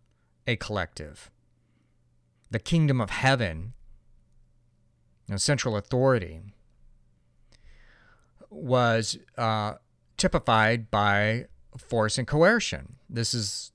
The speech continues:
the whole story of Milton's Paradise Lost. This is the theme in the Diabolicon,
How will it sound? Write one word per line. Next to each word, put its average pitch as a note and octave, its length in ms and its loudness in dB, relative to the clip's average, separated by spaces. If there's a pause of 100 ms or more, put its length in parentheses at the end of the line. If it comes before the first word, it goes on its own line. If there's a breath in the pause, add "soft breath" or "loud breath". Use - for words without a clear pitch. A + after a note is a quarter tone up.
(420)
the B2 100 0
whole A#2+ 220 2
story C3 580 2
of G#2 420 -2
Milton's A#2 360 -2
Paradise A#2 560 2
Lost. C3+ 480 0
This G#2 200 -4
is A2+ 240 -6
the A#2 280 0 (260 loud breath)
theme B2+ 540 -2
in A#2+ 260 0
the A#2+ 340 -2
Diabolicon, A#2+ 920 -2